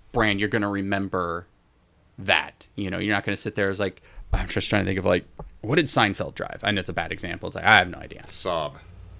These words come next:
Speaker 2: nine hundred.
Speaker 1: In the show?
Speaker 2: Yeah.
Speaker 1: Oh, I don't even remember that. That's
Speaker 2: Yeah.
Speaker 1: so funny.
Speaker 2: He sure did.
Speaker 1: Oh, is that the one because he got it back from the valet?
Speaker 2: Um, no, it featured, you know, quite a, you know, a number of times. You know, I know, like, uh,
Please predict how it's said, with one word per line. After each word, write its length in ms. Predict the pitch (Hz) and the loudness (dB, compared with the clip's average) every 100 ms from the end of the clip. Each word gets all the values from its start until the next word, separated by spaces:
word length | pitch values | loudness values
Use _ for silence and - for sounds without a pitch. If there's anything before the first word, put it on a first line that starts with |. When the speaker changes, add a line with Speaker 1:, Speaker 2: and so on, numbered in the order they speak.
| - | -8
Speaker 2:
nine 160 | 90 90 | 0 0
hundred. 400 | 90 82 73 - - - - - - - - - | 0 -6 -8 -12 -14 -14 -12 -12 -12 -14 -8 0
Speaker 1:
In 140 | 110 | 4
the 80 | 113 | 4
show? 280 | 107 113 208 - - - | 6 6 6 0 -10 -6
Speaker 2:
Yeah. 160 | 285 - - - 147 | -4 -4 -6 -2 4
Speaker 1:
Oh, 80 | 131 | 6
I 100 | 92 | 6
don't 140 | 104 | 2
even 120 | 107 | 2
remember 200 | 117 98 | 0 -2
that. 180 | 90 85 | -2 -2
That's 140 | 107 | -2
Speaker 2:
Yeah. 60 | - | -2
Speaker 1:
so 100 | 104 | -2
funny. 380 | - 107 95 - - - - - - - | 0 0 -2 -6 -14 -14 -16 -16 -16 -12
Speaker 2:
He 100 | 98 | -8
sure 200 | - 101 | -6 -6
did. 180 | 82 - - | -8 -10 10
Speaker 1:
Oh, 140 | 156 143 | 12 12
is 60 | |
that 140 | 143 131 | 12 6
the 40 | |
one 140 | 131 120 | 6 4
because 220 | 120 113 | 4 2
he 80 | 110 | 6
got 100 | 107 | 6
it 60 | |
back 180 | 107 101 | 8 6
from 140 | 107 101 | 4 2
the 60 | |
valet? 460 | 95 92 92 101 - - - 113 | 6 6 6 2 2 -10 -8 2
Speaker 2:
Um, 400 | 117 117 120 117 | 6 6 4 -2
no, 200 | 180 202 | 2 2
it 60 | |
featured, 360 | 190 208 202 175 | 0 -6 -4 -2
you 80 | 165 | 0
know, 80 | 139 | 0
quite 280 | - 147 | 2 0
a, 0 | |
you 80 | 135 | 0
know, 200 | 107 78 - 131 110 110 | -2 -4 -8 -12 -12 -8
a 60 | |
number 240 | 110 120 95 | -4 -2 -4
of 80 | |
times. 380 | - 78 78 78 | -4 -6 -6 -8
You 60 | 87 | -6
know, 60 | |
I 40 | 82 | -6
know, 160 | 90 87 | -6 -6
like, 280 | 82 - 90 | -8 -10 -12
uh, 360 | 85 80 80 | -8 -8 -10